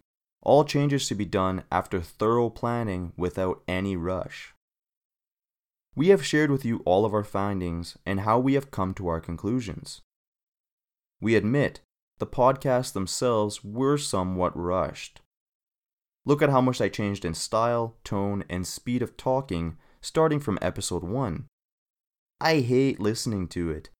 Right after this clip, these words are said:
I barely had any experience doing this. But I think it's pretty cool to watch my learning curve.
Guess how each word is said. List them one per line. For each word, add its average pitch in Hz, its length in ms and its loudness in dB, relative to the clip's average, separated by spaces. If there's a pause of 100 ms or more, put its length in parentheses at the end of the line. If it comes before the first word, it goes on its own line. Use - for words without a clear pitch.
(520)
I 117 120 2
barely 143 400 6
had 135 240 2
any 107 260 0
experience 92 580 -4
doing 104 360 -2
this. 78 420 -8 (720)
But 156 100 6
I 180 60 8
think 196 240 0
it's - 140 -6
pretty 156 260 2
cool 117 480 2
to - 140 -6
watch 90 320 2
my 87 160 -2
learning 113 380 0
curve. 80 420 -6